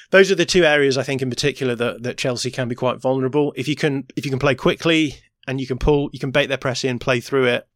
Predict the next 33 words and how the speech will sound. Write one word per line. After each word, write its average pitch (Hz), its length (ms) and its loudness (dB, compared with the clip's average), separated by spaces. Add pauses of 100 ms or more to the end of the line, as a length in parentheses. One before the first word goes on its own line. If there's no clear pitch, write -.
um, 120 380 -2
you 131 80 -10
can 123 100 -8
hit 127 180 -2
those 123 220 -4 (420)
lines 131 320 0
of 113 100 -10
space, - 640 -4
bet-, - 320 -12
uh, 123 100 -6
the - 120 -14
pockets 127 320 -6
of 123 60 -6
space 120 260 -4
between 120 380 -6 (420)
their 123 80 -4
midfield 120 460 -2
and 117 160 -4
their 113 200 -4 (220)
back 117 240 -4
line. 120 320 -6 (400)
And 127 400 0
if 143 120 -8
you 143 80 -2
can, 123 320 -4 (400)
if 131 140 -6
you 135 60 -2
can 127 260 -2 (380)
break 139 220 2
their 127 120 -4
press 127 300 0
in, 123 320 -6 (200)
in, 120 280 -2